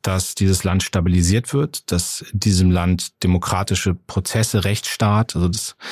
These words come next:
kann man im Nachhinein noch alles kritisch diskutieren, ja, mit der Aufarbeitung jetzt im Ausschuss hat das ja auch stattgefunden und da war man an manchen Stellen noch zu naiv, will ich ganz klar sagen. Aber das war damals meine Überzeugung, dass es Argumente gibt, diesen Einsatz nicht abzubrechen. Und,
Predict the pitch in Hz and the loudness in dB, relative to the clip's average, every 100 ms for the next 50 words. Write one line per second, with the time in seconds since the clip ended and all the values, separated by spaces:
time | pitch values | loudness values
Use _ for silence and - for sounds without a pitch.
0 | - - - 98 101 98 95 107 107 95 | -14 -14 -6 0 2 4 2 2 2 2
1 | 98 104 98 - 107 101 - - - 98 | 2 2 0 0 -2 -2 -2 -2 -2 -2
2 | - 117 90 101 98 90 101 104 95 95 | 0 2 2 2 2 0 -2 0 0 0
3 | 95 92 87 98 87 90 104 101 90 - | 2 2 2 0 2 2 0 0 -2 -4
4 | 90 92 92 - 92 - 110 113 - 113 | -2 0 0 0 -2 -2 -4 -4 0 2
5 | 85 90 92 87 - 95 107 98 90 98 | 4 2 2 -2 -2 0 0 2 2 0
6 | - 98 101 95 92 - - 92 85 95 | -2 -2 0 2 0 -2 0 2 2 2
7 | 143 - - 90 - - 92 - 92 95 | 0 -4 -6 -6 -4 -2 -2 0 0 0
8 | 95 110 - - - - - - 98 95 | 0 0 -4 -12 -10 -12 -14 -6 -2 0
9 | 95 113 101 98 98 98 95 95 98 - | 0 0 0 0 0 0 2 2 0 0
10 | 101 98 92 - 90 90 90 92 95 90 | 0 2 2 0 -2 2 4 4 2 0
11 | 90 - 90 85 92 90 - 104 - 95 | 0 0 2 2 2 0 0 0 -2 -6
12 | - - - - - - 113 95 | -6 -8 -8 -8 -8 -6 0 -2